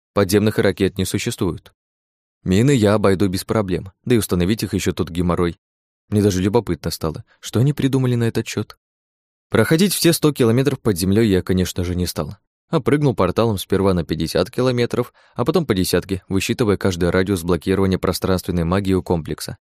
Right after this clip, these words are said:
Оказалось, двадцать. Меня, конечно же, засекли, и так же, как в прошлый раз, в мою сторону полетели проявители и одна ракета. Да, прошлый промах заставил их экономить ценный боезапас. Но, похоже, считывают координаты они с погрешностью.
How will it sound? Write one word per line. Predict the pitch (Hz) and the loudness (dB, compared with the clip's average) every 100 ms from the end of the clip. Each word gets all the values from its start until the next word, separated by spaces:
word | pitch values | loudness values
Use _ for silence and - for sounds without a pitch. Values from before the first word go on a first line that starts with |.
| _ _ _ | _ _ _
Оказалось, | 98 143 151 185 143 | -2 0 2 4 2
двадцать. | 98 107 87 - - - _ _ _ _ _ | 2 2 0 -6 -14 -20 _ _ _ _ _
Меня, | 107 143 160 | 2 4 4
конечно | 139 156 - 139 | 2 2 2 2
же, | 135 | 2
засекли, | 120 120 127 98 82 - | 2 0 -2 -4 -6 -2
и | 101 | 0
так | 120 104 | 2 0
же, | 95 | -2
как | 98 - | -4 -4
в | |
прошлый | - 101 - 98 | -2 -2 0 0
раз, | 117 - | 0 -2
в | |
мою | 95 92 | -2 -2
сторону | - 107 95 | 0 0 0
полетели | - 90 87 92 | 0 0 0 -2
проявители | - 95 95 104 95 85 82 | 0 0 2 0 -2 -6 -2
и | 92 | -2
одна | 82 92 | 0 0
ракета. | 92 - 85 90 - _ _ _ _ _ - | 0 0 -4 -4 -18 _ _ _ _ _ -6
Да, | 127 117 95 | 2 4 4
прошлый | - 117 107 123 | 2 0 2 0
промах | - 107 98 - _ _ _ - | 2 2 2 -2 _ _ _ -6
заставил | 104 110 107 101 101 | -2 0 2 2 0
их | 107 | -2
экономить | - 101 92 92 | 0 2 2 0
ценный | - 90 | 0 0
боезапас. | 82 90 90 - 85 - _ _ _ _ _ - | 0 0 -2 -4 -8 -12 _ _ _ _ _ -2
Но, | 131 | 0
похоже, | 110 120 104 | 2 2 0
считывают | - 113 101 92 | 0 0 0 0
координаты | 98 87 95 101 92 | -2 0 0 0 0
они | 90 | -2
с | 90 | -2
погрешностью. | 107 95 92 - 85 - 101 | -2 -2 -2 -2 -8 -10 -14